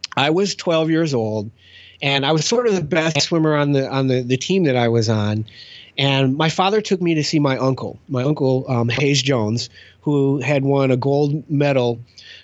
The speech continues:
uh, in the Tokyo Olympics in the hundred and ten meter high hurdles. Um, went to his house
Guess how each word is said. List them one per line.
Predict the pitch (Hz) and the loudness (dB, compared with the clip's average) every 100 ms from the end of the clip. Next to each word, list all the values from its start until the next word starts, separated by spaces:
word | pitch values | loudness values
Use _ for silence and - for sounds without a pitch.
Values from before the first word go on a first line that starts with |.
| - | -8
uh, | 123 120 113 - | -2 -2 -2 -2
in | 127 123 | 0 2
the | 123 123 123 120 120 | 2 2 0 -2 -2
Tokyo | 175 165 147 127 | -2 0 0 2
Olympics | 117 110 - - - | 2 0 -4 -10 -4
in | 123 | -2
the | |
hundred | 117 131 135 | 0 0 0
and | 127 | 0
ten | 143 123 | 0 2
meter | 123 120 117 | 2 2 0
high | 120 113 | 0 0
hurdles. | 123 113 90 - - _ - - - - - | 0 0 -4 -10 -12 _ -20 -20 -20 -16 -4
Um, | 117 113 107 113 _ | 0 2 0 -4 _
went | 139 151 147 | -4 -2 0
to | 143 | -2
his | - | 0
house | 143 139 151 - | 0 2 0 -2